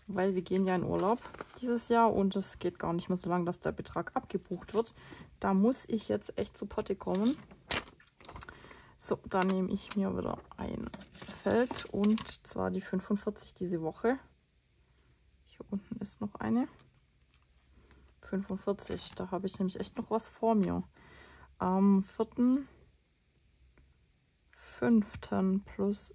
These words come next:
fünfundvierzig sind dann fünfhundertzehn, wenn mich nicht alles täuscht, glaub ich.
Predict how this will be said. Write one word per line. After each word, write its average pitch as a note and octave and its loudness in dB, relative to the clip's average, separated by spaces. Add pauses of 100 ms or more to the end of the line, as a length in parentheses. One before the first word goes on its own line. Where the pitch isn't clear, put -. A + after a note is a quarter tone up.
fünfundvierzig G3 -2 (460)
sind - 2
dann G3 4
fünfhundertzehn, - -4
wenn D#3+ -4
mich E3+ -6
nicht - -6
alles - -8
täuscht, - -8
glaub - 0
ich. - -10